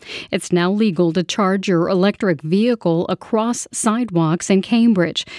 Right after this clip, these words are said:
City officials tell the Boston Globe it's part of an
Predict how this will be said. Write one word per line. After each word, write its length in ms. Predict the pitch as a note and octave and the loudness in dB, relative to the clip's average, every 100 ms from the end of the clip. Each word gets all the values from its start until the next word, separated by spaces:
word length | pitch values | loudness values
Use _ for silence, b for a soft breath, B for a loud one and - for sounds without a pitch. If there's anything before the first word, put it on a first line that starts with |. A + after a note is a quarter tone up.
| B B | B B
City 220 | - A3 | 2 2
officials 380 | F#3 A3+ G3+ F3+ | 4 2 0 0
tell 180 | G#3+ G#3+ | 0 2
the 80 | G3+ | 2
Boston 420 | F#3 G3 G3 E3 | 2 2 0 0
Globe 300 | F3+ G3 G#3+ | 0 0 2
it's 220 | F3+ - | 0 -4
part 300 | - G#3+ G3 | -8 -4 -2
of 80 | |
an 100 | F3 | 0